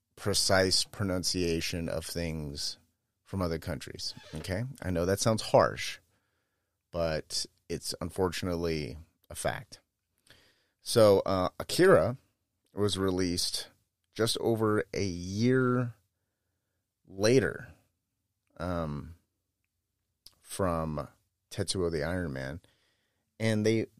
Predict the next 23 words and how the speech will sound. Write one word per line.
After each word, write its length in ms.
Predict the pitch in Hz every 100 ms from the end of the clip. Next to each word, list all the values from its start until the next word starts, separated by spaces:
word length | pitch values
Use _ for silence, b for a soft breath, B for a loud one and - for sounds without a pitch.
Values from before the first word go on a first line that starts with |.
| _
they 80 | 113
both 480 | 113 160 175 - - _ _ _
parallel, 720 | - 196 185 87 73 52 55 - _ _ _ _ _ -
uh, 240 | 101 90 90
with 420 | 92 - - - _ _ _ _ _ _ _ _ _ _ _ _ _ _ -
the, 120 | 113
just, 300 | 120 123 - 143
you 100 | 123
know, 220 | 85 73
regar-, 480 | 101 101 - 110 113
uh, 40 | 98 - - - 101
besides 360 | 110 117 107
the 40 | 98
fact 200 | 101 95
that 80 |
they're 120 | 92 85
both, 340 | 87 85 -
uh, 260 | 85 69 67 87 - _ _ _ _ _ _ _
sort 220 | - 92
of 60 | 87
in 80 |
the 60 | 85
cyberpunk 840 | - 92 95 87 85 - 82 78